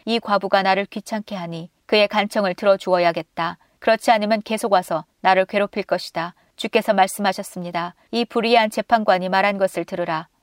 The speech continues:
하나님께서 밤낮 부르짖는 하나님의 선택된 백성들의 간청을 듣지 않으시고 오랫동안 미루시겠느냐?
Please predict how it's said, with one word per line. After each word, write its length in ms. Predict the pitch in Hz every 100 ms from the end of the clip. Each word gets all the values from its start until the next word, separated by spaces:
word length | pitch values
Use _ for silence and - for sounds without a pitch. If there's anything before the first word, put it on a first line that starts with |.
| _
하나님께서 640 | - 233 233 208 - 180
밤낮 400 | - 202 208 208
부르짖는 480 | 226 220 214 196 190
하나님의 480 | 233 233 226 208 196
선택된 560 | 247 233 240 208 196
백성들의 540 | - 190 214 202 175 180
간청을 580 | 190 185 208 180 165 - _ _
듣지 300 | - - 214
않으시고 580 | 185 190 - - 170 160 -
오랫동안 480 | 202 220 214 202 190
미루시겠느냐? 800 | 214 226 - 202 185 170 165